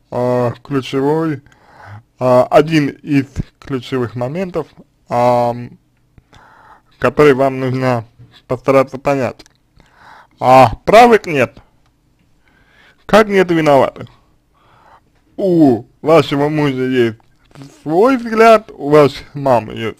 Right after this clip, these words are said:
свой взгляд, у вас есть свой взгляд. И я полагаю, что только через принятие своей позиции,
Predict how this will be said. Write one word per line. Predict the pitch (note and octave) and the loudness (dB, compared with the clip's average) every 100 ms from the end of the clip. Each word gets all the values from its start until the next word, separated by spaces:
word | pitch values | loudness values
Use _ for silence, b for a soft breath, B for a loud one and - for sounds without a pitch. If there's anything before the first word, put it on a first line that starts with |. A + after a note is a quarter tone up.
| - | -10
свой | F3 B3 | -4 -4
взгляд, | A3 G3+ G3+ G3+ F#3+ | -4 -4 0 0 -2
у | C3 | -2
вас | F#3 F#3 | -2 -4
есть | E3 D#3 C#3+ _ | -10 -12 -12 _
свой | C#3 A#2+ A2+ | -6 -4 -6
взгляд. | - - - A3 _ _ _ _ _ _ - b b b b b _ _ _ _ _ _ | -16 -20 -20 _ _ _ _ _ _ _ -20 b b b b b _ _ _ _ _ _
И | - E3+ F#3+ G3 G3 E3 - _ _ - - _ - _ _ _ _ _ - | -12 -8 -4 -2 -2 -2 -4 _ _ -20 -20 _ -20 _ _ _ _ _ -14
я | F3 D#3 | 0 2
полагаю, | D3+ E3+ D#3+ E3 E3 D#3 C#3+ | 4 4 4 4 4 2 -4
что | - - F3 E3+ D#3 | -8 -2 2 2 0
только | D#3 F3+ F3 E3+ C#3 | 0 -2 0 -4 -6
через | - F#3 F3+ D3 B2 - _ _ | -4 2 4 2 0 -10 _ _
принятие | D#3 D#3 F3 F#3 D3+ - B2 A2 - _ _ _ _ _ _ _ _ _ _ - | -4 -2 0 2 2 -2 -8 -8 -10 _ _ _ _ _ _ _ _ _ _ -20
своей | - C#3 D3+ D#3+ | -4 2 4 4
позиции, | C#3 C3 C3+ C#3 C3 A#2+ - F3+ | 2 0 -2 -2 -6 -8 -12 -12